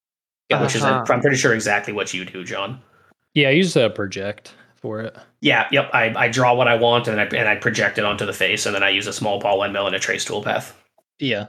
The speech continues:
Speaker 3: I was talking about the toolpath project, 'cause it's for three D surfaces.
Speaker 1: There's a project toolpath?
Speaker 3: Yep, and it's the greatest thing ever. And
Speaker 1: Did I
Speaker 3: I feel
Speaker 1: just
Speaker 3: like
Speaker 1: learn
Speaker 3: every
Speaker 1: something, like,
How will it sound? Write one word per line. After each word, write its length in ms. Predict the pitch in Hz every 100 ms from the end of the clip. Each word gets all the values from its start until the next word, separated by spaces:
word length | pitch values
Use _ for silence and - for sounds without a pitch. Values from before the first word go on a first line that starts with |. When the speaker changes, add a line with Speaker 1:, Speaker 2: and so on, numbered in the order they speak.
| -
Speaker 3:
I 80 | 170
was 120 | 165
talking 140 | 156 127
about 160 | 107
the 80 | 110
toolpath 500 | - 104 95 92 -
project, 520 | 104 92 92 101 - - -
'cause 160 | 120
it's 120 | 117
for 260 | - 113 104
three 260 | - 104 98 95
D 80 | 101
surfaces. 640 | - 117 95 98 104 98 - _ _ _ _ _ _ -
Speaker 1:
There's 140 | 147
a 40 |
project 420 | 185 190 - - -
toolpath? 480 | 208 220 240 - - - _ _ -
Speaker 3:
Yep, 340 | 185 - - _ -
and 640 | 127 123 120 120 117 113 _ -
it's 360 | 127 117 - - _ _ _ _ -
the 100 | 113
greatest 420 | 113 113 107 -
thing 160 | 104 98
ever. 340 | 101 101 104 _ _
And 320 | - 117 113 -
Speaker 1:
Did 100 | 139
I 40 |
Speaker 3:
I 40 | 156
feel 100 | 226
Speaker 1:
just 60 |
Speaker 3:
like 60 | 302
Speaker 1:
learn 60 | 220
Speaker 3:
every 60 |
Speaker 1:
something, 320 | 226 180 180 170
like, 300 | 143 123